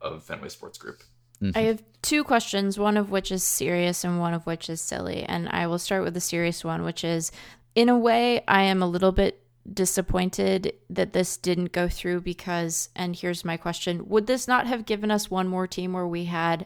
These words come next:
Speaker 3: at least, in all likelihood, some insight into their books if they had actually ended up being part of, I, 'cause I, I, this is the question for you, Ben. Does it operate in the same way where we would have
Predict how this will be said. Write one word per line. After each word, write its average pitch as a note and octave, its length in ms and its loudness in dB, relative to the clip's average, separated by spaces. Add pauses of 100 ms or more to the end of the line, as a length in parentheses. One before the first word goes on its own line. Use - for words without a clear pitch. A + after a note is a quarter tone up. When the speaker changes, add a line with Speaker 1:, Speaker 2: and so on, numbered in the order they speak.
Speaker 3:
at - 240 -2
least, - 540 -2 (840)
in F#3 220 0
all F3 160 6
likelihood, F3 420 2
some E3+ 320 4
insight E3+ 460 0
into E3+ 300 0
their E3 140 0
books - 580 -2 (320)
if F3+ 160 -2
they F#3 100 4
had F3 140 2
actually E3+ 400 2
ended E3 240 2
up E3 160 0
being E3 340 0 (220)
part F3 280 8
of, F3 340 4 (320)
I, F#3 120 0 (100)
'cause A3+ 320 2
I, - 140 4 (100)
I, - 220 6
this A#3 260 6
is A3 160 2
the G#3 80 4
question F#3 340 2
for F3 100 0
you, F3 120 6
Ben. D#3+ 260 4 (360)
Does A3 180 10
it B3 140 8
operate A#3+ 440 12
in B3 140 10
the B3 80 10
same G#3+ 400 8
way F#3+ 300 6
where G3 180 6
we F3 160 4
would F3+ 160 6
have F3 180 2